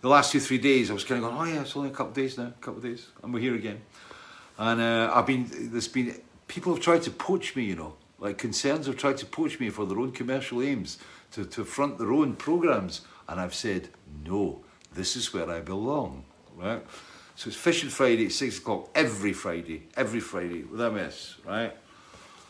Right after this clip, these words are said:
And I'm, so, all of you out there, it's been lovely talking to you again. I hope you enjoyed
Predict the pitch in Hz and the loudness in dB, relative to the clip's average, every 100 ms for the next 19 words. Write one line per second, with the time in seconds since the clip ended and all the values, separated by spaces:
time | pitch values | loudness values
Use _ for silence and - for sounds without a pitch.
0 | - - - 131 135 92 85 - 165 120 | -20 -14 6 8 8 6 0 4 6 6
1 | - - - _ 139 175 160 160 143 156 | 4 -10 -20 _ 10 12 12 8 8 8
2 | 180 175 - 127 120 - 127 123 120 123 | 6 4 -4 -4 -2 0 0 2 0 0
3 | 120 107 123 - 104 117 101 120 135 - | 0 0 -2 -2 -4 -4 0 0 0 -4
4 | - 110 104 127 120 113 113 117 113 104 | -6 -4 -2 0 -2 0 0 2 2 0